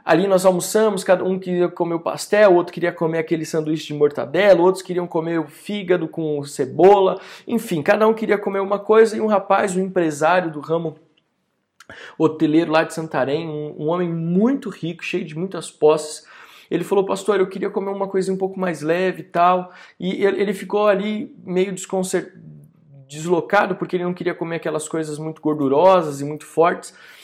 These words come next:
E aí eu falei, "Não, eu vou com você, onde você quer almoçar?" E nós procuramos um restaurante ali no Mercadão com uma comida um pouco mais leve, um pouquinho mais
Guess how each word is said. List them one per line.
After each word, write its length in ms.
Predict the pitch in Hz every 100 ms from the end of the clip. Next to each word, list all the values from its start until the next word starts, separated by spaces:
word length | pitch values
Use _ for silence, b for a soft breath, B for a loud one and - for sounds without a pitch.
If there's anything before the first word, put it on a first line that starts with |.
| B B
E 140 | 180
aí 360 | 185 190 214 -
eu 120 | 190
falei, 180 | 202 214
"Não, 240 | 220 190
eu 160 | - 233
vou 260 | 196 226
com 120 | 233 190
você, 360 | 165 - 131
onde 240 | 135 190 185
você 240 | 185 180
quer 120 | -
almoçar?" 340 | 165 156 - 156
E 40 |
nós 120 | 175
procuramos 420 | 185 220 208 208
um 40 | 196
restaurante 480 | 196 190 170 180 180
ali 100 | 170
no 80 |
Mercadão 500 | 170 160 160 156 180
com 120 | 185 170
uma 120 | 165
comida 300 | 165 160 156
um 40 |
pouco 240 | 160 160 165
mais 360 | 160 165 - B B B B B
leve, 420 | 139 160 202 180
um 60 | 160
pouquinho 320 | 156 156 170
mais 560 | 160 151 151 - -